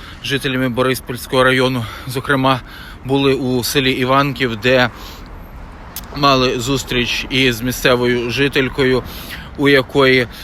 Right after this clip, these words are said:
е, проблема і велике горе. Загинув син, захищаючи Україну. Е, загинув він, е, в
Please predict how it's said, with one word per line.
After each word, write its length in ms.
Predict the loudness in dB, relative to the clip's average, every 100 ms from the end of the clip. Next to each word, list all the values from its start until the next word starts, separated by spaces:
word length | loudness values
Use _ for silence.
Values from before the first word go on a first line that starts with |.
| -16 -16 -16 -10 0
е, 280 | 4 4 4
проблема 680 | 2 4 4 4 4 4 2 -4 -4 -2
і 280 | 2 4 4 2 -4 -2
велике 380 | 2 4 4 4
горе. 360 | 4 6 4 4 -2 -10 -10 -2
Загинув 500 | 2 4 4 2 0
син, 400 | 2 2 2 -4 -10 -16 -14 -14 -10 -10 -2
захищаючи 920 | -2 0 0 4 6 6 2 -2 -2 -4
Україну. 600 | 0 2 4 2 2 -2 -6 -10 -10 -12 -6
Е, 520 | 0 4 4 4 4 2
загинув 560 | 2 2 2 2 0 -4 -10 -8 -4
він, 380 | 0 2 4 2
е, 300 | 2 2 2
в 460 | 2 4 4 4